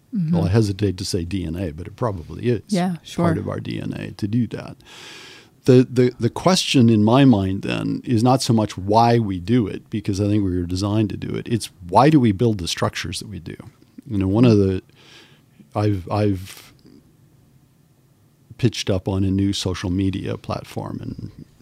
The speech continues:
Speaker 2: started
Speaker 1: Yeah,
Speaker 2: a little
Speaker 1: which,
Speaker 2: bit of
Speaker 1: which one?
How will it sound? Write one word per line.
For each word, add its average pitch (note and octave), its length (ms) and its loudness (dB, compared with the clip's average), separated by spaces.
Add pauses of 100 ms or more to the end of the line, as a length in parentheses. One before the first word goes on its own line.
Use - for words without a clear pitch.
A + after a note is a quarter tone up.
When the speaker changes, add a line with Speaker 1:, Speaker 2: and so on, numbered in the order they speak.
Speaker 2:
started A2 500 -10 (800)
Speaker 1:
Yeah, E3+ 160 2
Speaker 2:
a G3 60 2
little G#2+ 280 2
Speaker 1:
which, G2+ 140 0
Speaker 2:
bit G2+ 160 0
of G2 180 -4 (140)
Speaker 1:
which F#3+ 200 -2
one? F#3+ 240 -4